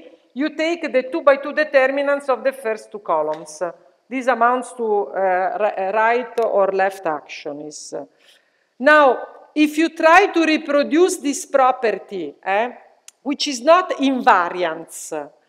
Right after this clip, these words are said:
these are the semi-invariants because we are used in off algebras to look at the invariants. So we are lose, look at F G H equal F G, right? So this translates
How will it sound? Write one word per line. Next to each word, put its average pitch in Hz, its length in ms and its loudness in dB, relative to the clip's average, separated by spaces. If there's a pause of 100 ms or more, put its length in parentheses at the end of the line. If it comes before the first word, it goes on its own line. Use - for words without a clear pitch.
(240)
these 277 240 -2
are 311 200 4
the 240 120 -2
semi-invariants 190 1800 -2
because 240 440 -2 (420)
we 277 180 0
are 294 140 4
used 302 380 0
in 277 240 -4
off 269 260 6
algebras 285 760 2
to 269 80 -8
look 285 220 -4
at 247 140 0
the 247 120 0
invariants. 170 680 0
So 254 180 -4
we 262 100 0
are 254 80 6
lose, 269 380 -4 (560)
look 320 240 -2
at 294 140 0 (100)
F 277 340 0
G 277 200 -6
H 285 420 0
equal 269 520 0
F 233 340 -2
G, 202 600 -10
right? 214 320 0 (280)
So 277 200 -2
this 277 300 -6
translates 285 840 -4